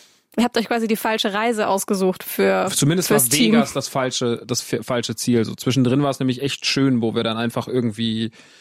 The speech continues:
Speaker 2: in irgendwelchen, so diese, diese Schluchten, die man dann begehen kann, mit irgendwelchen indianischen, ähm, Führungen, die dann dir halt zeigen, so, wo du dann durch, wirklich durch so Klippen läufst und sowas, durch so,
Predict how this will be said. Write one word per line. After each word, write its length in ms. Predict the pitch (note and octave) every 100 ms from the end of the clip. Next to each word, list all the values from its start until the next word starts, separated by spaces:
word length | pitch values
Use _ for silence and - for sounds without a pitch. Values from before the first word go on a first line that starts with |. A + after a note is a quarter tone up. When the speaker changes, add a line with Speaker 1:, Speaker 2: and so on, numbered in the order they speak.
| - - - - - - -
Speaker 2:
in 140 | D3
irgendwelchen, 680 | D#3 D#3 C3 C3+ B2+ B2+ A#2+
so 140 | A2+ A#2+
diese, 260 | A2+ A2+
diese 260 | A2 A#2+ A#2+
Schluchten, 440 | - C#3 C#3+ -
die 80 | C3+
man 120 | B2+
dann 140 | A#2+ A#2+
begehen 400 | A2+ C3 C3 B2+
kann, 360 | - B2 A#2+ A#2+
mit 160 | A#2
irgendwelchen 580 | A2 B2 A#2+ A#2 A#2+ A2+
indianischen, 840 | A#2 A#2+ A#2+ C3 A#2+ - B2 A#2+ A#2
ähm, 320 | A2 A2 A2 -
Führungen, 720 | - - D3 C3 B2 A#2+ B2 A#2
die 100 | A#2+
dann 140 | A#2
dir 100 | A#2
halt 120 | A#2
zeigen, 320 | - A#2+ B2+ A#2
so, 160 | A#2
wo 60 | A2+
du 80 | A#2
dann 120 | A#2
durch, 140 | A2+
wirklich 140 | B2+ B2
durch 140 | A#2
so 80 | A2+
Klippen 320 | - D3+ C3+
läufst 360 | B2 A2 A2 -
und 100 | A2+
sowas, 260 | A2+ A2+ -
durch 140 |
so, 100 | A2